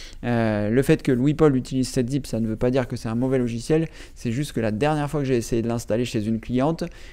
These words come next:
euh, ça a installé, euh, n'importe quoi, n'importe où. Heureusement, on avait pris des précautions par rapport à ça parce que on voulait faire attention.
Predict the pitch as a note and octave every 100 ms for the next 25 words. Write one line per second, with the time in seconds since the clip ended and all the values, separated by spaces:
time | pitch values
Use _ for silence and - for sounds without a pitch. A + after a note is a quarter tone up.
0 | - - A2+ G#2+ G2+ G2 F#2 G#2+ - A2
1 | G#2+ - A2+ A2+ C#3+ - - B1 D#2 B1+
2 | G1+ G1+ G1+ G1+ G1+ G1+ A2+ E3 C#3 D3+
3 | - C3+ D3 D3+ C#3+ C3 D#3+ D3+ - A#2+
4 | - G#2+ G#2 A#2 C3+ D3 - A2+ A2+ G#2
5 | G2+ - A2+ - E2 C3+ - - C#3+ -
6 | D#3+ D#3 B2+ A#2 A#2+ A2+ A2 - A#2 -
7 | D#3 - - - - - - - C3+ D3+
8 | - B2 A#2+ A#2+ D3 C#3 C3 A#2 A2+ -